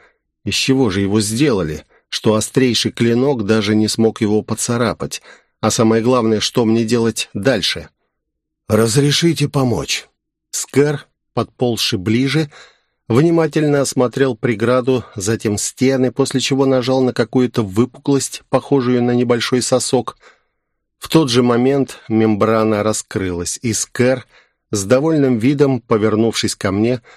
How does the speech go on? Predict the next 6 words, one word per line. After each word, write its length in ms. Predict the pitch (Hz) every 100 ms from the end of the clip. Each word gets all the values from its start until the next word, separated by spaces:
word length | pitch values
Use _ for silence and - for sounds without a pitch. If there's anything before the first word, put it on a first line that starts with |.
| _ _
приглашающе 840 | 160 151 127 107 107 101 98 -
махнул 480 | 107 104 - 101 90
рукой. 400 | 95 - 82 78 _ _ _ _ _ _ _
«Проход 420 | 123 127 143 135
открыт, 400 | 127 - 139 113
повелитель». 720 | - 98 87 78 - 131 -